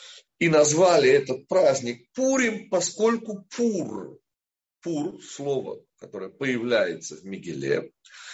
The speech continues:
и даже мы знаем в двух ипостасях.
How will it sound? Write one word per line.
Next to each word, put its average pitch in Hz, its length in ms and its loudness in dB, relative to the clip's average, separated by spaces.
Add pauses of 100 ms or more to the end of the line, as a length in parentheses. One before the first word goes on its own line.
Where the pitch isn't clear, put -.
(280)
и 110 240 2
даже 165 640 4 (120)
мы 120 160 -4
знаем 139 440 2
в 101 100 -12
двух 120 300 -8
ипостасях. - 760 -8